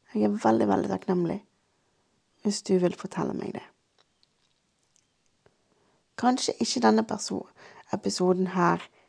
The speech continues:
er så lett å sove til. Men jeg er veldig takknemlig for at jeg har fått lov å lage den til deg, og fortalt deg om noen av mine tanker.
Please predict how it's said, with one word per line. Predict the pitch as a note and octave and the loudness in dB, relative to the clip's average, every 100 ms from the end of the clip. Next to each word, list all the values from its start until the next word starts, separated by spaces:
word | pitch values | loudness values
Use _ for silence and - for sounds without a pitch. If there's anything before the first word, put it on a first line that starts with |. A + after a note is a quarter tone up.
| _ _ _ - | _ _ _ 0
er | G3 | 2
så | - | 2
lett | F3+ - | -2 -4
å | F#3 | -6
sove | - F3 F#3 G3+ | 0 0 0 -6
til. | - - _ _ _ _ _ _ _ _ _ _ _ _ _ _ _ _ _ | -12 -14 _ _ _ _ _ _ _ _ _ _ _ _ _ _ _ _ _
Men | G3+ G3+ | 4 6
jeg | G#3 | 6
er | A3+ | 6
veldig | A3 C4 - | 4 2 0
takknemlig | G#3 - G#3+ G3+ F#3+ G#3+ C4+ - _ _ _ _ _ _ _ | -4 0 2 4 4 2 0 -8 _ _ _ _ _ _ _
for | - G#3+ G3+ | 0 4 4
at | - G#3 | 2 0
jeg | G#3+ | 0
har | G3+ | 0
fått | G#3 | -2
lov | G3 F#3 | 2 4
å | |
lage | F3+ E3+ E3 F#3+ F#3+ | 4 4 4 0 0
den | F3+ F3+ A3 - _ _ _ _ _ _ - | 0 0 -4 -10 _ _ _ _ _ _ -4
til | G3 F#3+ | 0 4
deg, | G#3+ C4 C4+ - _ _ _ _ _ _ _ _ | 4 4 0 -6 _ _ _ _ _ _ _ _
og | G#3 G3 | -4 -4
fortalt | G#3 - A3 A3 A#3 A3+ - - _ _ _ _ - | -8 -6 -2 0 0 -2 -6 -20 _ _ _ _ -8
deg | F#3 G#3 B3 D4 C#4+ - _ _ _ _ _ _ _ _ _ _ _ | 2 2 4 2 0 -6 _ _ _ _ _ _ _ _ _ _ _
om | G#3 G3+ G3 F#3 - _ _ _ _ _ _ - | 4 4 4 0 -6 _ _ _ _ _ _ -2
noen | F#3 F#3 F#3 | 2 4 6
av | F3+ | 4
mine | E3+ E3+ F3 | 2 0 -4
tanker. | - - - - | -8 -10 -10 -14